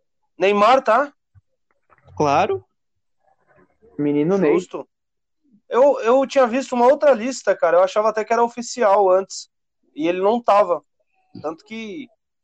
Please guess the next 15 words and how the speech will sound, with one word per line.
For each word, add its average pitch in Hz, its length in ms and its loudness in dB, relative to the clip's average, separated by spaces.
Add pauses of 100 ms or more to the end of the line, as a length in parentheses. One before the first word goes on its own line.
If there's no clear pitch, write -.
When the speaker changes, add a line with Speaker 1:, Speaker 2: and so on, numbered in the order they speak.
Speaker 1:
tinha 151 120 -12
muita 170 220 -2
gente 202 160 -6
falando, 190 400 2
né? 160 240 -6
Speaker 3:
E 214 160 0
o 220 140 2
Speaker 1:
Ah, 208 180 0
o 202 60 -4
Neymar 180 320 -2
não 185 100 -4
Speaker 3:
técnico? 196 240 -2
Speaker 1:
ficou 196 160 -8
na 185 120 -4
lista. 170 320 -14